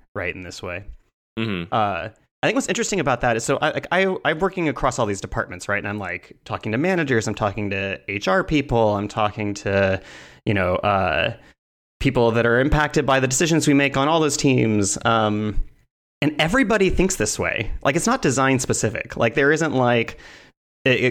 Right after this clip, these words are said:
Speaker 1: a, a good manager is gonna think about the impact of their decision making, regardless of whether or not it's a design manager, right? Whether or not they have a design background. These are all things that, like,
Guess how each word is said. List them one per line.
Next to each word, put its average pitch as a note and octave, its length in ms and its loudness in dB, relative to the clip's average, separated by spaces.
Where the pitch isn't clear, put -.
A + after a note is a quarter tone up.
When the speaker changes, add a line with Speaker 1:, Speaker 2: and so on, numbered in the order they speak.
Speaker 1:
a, B2+ 140 2
a C3 40 2
good D3+ 300 2
manager A#2+ 600 2
is A2 180 -2
gonna G#2+ 160 0
think A2+ 280 -4
about G2+ 360 0
the - 140 -6
impact G#2+ 520 -4
of G#2 120 -4
their G#2 140 0
decision G#2 340 -4
making, G2 320 -8
regardless G2 420 -2
of A2 80 -6
whether G2 200 -2
or - 20 -4
not G2 180 -4
it's - 120 -10
a G2+ 40 -6
design F#2+ 400 -6
manager, C2 380 -10
right? F#2 220 -4
Whether G#2 180 0
or A2 40 2
not G2+ 100 -2
they G2 60 -8
have F#2 80 -4
a F2+ 40 -8
design F#2 360 -6
background. G2 500 -8
These G2 120 -10
are A2 120 -2
all G2+ 100 0
things F#2+ 500 -8
that, - 120 -12
like, F2+ 260 -10